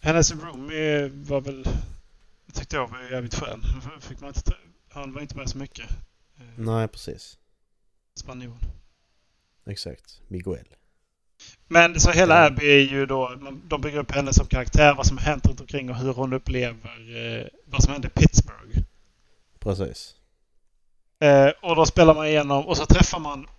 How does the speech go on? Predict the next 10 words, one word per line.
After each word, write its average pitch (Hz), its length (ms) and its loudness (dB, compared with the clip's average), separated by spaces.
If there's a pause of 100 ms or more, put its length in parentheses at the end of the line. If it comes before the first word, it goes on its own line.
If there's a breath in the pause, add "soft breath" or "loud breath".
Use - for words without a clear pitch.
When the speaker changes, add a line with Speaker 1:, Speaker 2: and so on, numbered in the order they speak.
(280)
Speaker 1:
Här 196 280 8
kommer 185 280 -2
ju 175 60 -6
då 139 220 -10 (200)
nästa 180 680 4 (160)
som... 143 400 -10 (680)
som, - 280 -6 (840 loud breath)
här 214 280 8
börjar 180 300 4
jag 135 220 -8